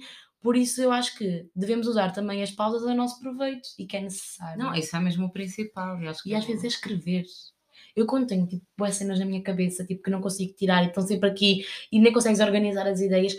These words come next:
Speaker 1: escrevo, porque às vezes, tipo, fazer esquemas e assim ajuda bem a organizar a cabeça.
Speaker 2: Há uma coisa muito importante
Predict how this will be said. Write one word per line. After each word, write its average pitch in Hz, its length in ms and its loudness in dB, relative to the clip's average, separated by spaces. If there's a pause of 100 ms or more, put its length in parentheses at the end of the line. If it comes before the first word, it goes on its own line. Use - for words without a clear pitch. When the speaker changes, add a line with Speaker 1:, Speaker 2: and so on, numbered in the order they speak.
(180)
Speaker 1:
escrevo, 226 640 6
porque - 160 -8
às 233 60 -4
vezes, 247 200 -4
tipo, - 220 -8
fazer 277 240 4
esquemas 240 480 6
e 262 80 4
assim 233 320 0
ajuda 240 240 2
bem 262 120 4
a 262 40 0
organizar 254 420 0
a 247 40 -6
cabeça. 240 400 -2
Speaker 2:
Há 190 80 4
uma 196 180 -2
coisa 190 220 -4
muito 190 180 -6
importante 180 540 -4